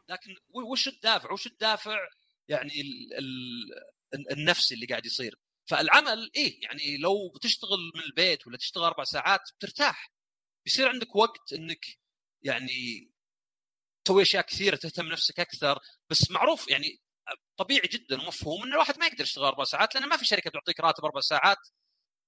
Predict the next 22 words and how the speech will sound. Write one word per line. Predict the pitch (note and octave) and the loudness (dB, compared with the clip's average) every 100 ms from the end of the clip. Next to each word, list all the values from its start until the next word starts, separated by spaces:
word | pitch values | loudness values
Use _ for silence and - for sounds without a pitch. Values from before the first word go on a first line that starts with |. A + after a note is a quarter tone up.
| - | -2
اللي | G#3+ | -2
نقول | A3 G#3 G#3 G3+ | -2 -4 -4 4
على | E3 | 4
الأقل | F#3+ F#3 | 4 -2
يكفي | E3 F3 - - | 0 -2 -2 -12
يعني. | E2+ - - _ _ - | -16 -18 -20 _ _ 0
الراتب | F#3 F#3 E3 | 2 2 -4
اللي | D#3 D3+ D3 C#3 - _ _ _ _ | -2 0 0 -4 -12 _ _ _ _
يعني | - B2+ C3 C3 | -2 -2 -2 -2
يخليك | B2+ A#2+ - E3 E3+ - - - - _ _ | -2 0 0 2 2 0 -12 -12 -18 _ _
تقدر | F3+ - - | -2 0 -4
تستأجر | - - - D3 | -2 0 2 0
شقة | C#3 - - A#2+ | 0 -4 -2 0
على | A#2 C3+ | 2 0
الأقل | - B2+ B2+ B2 | 0 -2 -2 -6
وتصرف | D3 - A#2+ - | -8 -6 -8 -4
على | G2+ A#2 A2+ G#2+ G2+ - F#2+ F#2+ A2 | -2 2 2 0 -2 -6 -8 -6 0
أهلك | B2+ B2 - - | 0 0 -6 -16
ونفسك | G#2 A2+ A2 C#3 - - B2+ - _ _ _ _ | -14 -14 -6 0 2 0 -2 -8 _ _ _ _
وتسافر | B2+ A#2+ - D#3+ C3+ B2+ | -6 -2 4 4 4 0
إذا | A#2+ | -2
بغيت. | A#2+ B2+ B2+ B2 - | 2 2 4 2 -2